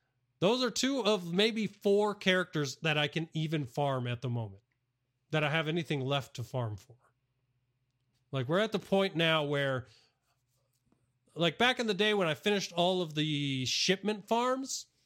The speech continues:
it was like, okay, well, the only place to farm anything now is hard nodes. And as much as we hate hard nodes, at least there was something to farm.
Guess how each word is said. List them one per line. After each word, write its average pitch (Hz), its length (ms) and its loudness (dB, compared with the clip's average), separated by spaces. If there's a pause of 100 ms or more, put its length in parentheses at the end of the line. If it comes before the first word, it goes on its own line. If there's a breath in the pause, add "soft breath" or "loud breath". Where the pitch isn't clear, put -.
(460)
it 151 40 0
was 151 140 0
like, 147 220 0
okay, 185 320 2
well, 156 240 0
the 143 140 0
only 170 200 0
place 175 240 -4
to 147 80 -8
farm 156 340 -2
anything 143 400 -2
now 131 260 -2
is 123 260 -6 (520)
hard 214 300 0
nodes. 110 420 -6 (600)
And 135 120 -2
as 147 80 -6
much 226 220 -2
as 202 60 -10
we 208 120 2
hate 175 280 -2
hard 226 280 0
nodes, 151 320 -2 (240 soft breath)
at 151 120 -6
least 233 180 0
there 233 80 2
was 208 100 0
something 208 300 0
to 151 60 -4
farm. 170 420 0